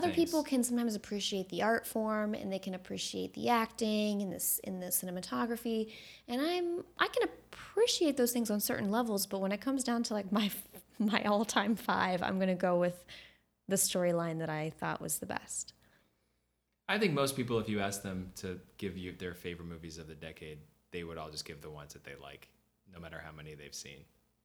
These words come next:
Speaker 2: I think you did a good job.
Speaker 1: Thank you.
Speaker 2: You're welcome. Bridesmaids, the
Speaker 1: I got an
Speaker 2: crossover.
Speaker 1: A minus on this homework assignment.
Speaker 2: Yeah, yeah, like a, maybe a
Speaker 1: What's our
Speaker 2: ninety-three percent.
Speaker 1: next topic?
Speaker 2: I don't know.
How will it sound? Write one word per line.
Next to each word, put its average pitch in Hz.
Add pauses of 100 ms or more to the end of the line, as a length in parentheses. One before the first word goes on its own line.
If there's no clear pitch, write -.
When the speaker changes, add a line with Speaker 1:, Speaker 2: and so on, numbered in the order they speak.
(420)
Speaker 2:
I -
think 147
you 147
did 151
a -
good 151
job. 131 (800)
Speaker 1:
Thank 240
you. - (160)
Speaker 2:
You're 139
welcome. 123 (320)
Bridesmaids, 113 (140)
the -
Speaker 1:
I 208
got 208
an 202
Speaker 2:
crossover. 175
Speaker 1:
A 226
minus 208
on 196
this 196
homework 202
assignment. -
Speaker 2:
Yeah, - (480)
yeah, 76 (220)
like 76
a, 147
maybe 165
a -
Speaker 1:
What's 233
our 254
Speaker 2:
ninety-three -
percent. -
Speaker 1:
next 240
topic? - (640)
Speaker 2:
I 147
don't 190
know. 202